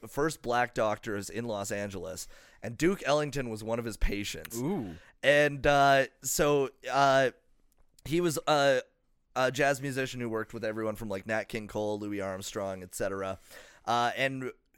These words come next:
Speaker 1: he was an early influence of Coltrane's, which is super crazy that he then, you know,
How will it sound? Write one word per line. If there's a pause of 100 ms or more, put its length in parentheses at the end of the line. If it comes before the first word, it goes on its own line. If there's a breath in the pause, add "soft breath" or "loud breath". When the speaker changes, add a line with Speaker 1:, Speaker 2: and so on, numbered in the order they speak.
(140)
Speaker 1:
he
was
an
early
influence
of
Coltrane's,
which
is
super
crazy
that (140)
he
then,
you
know,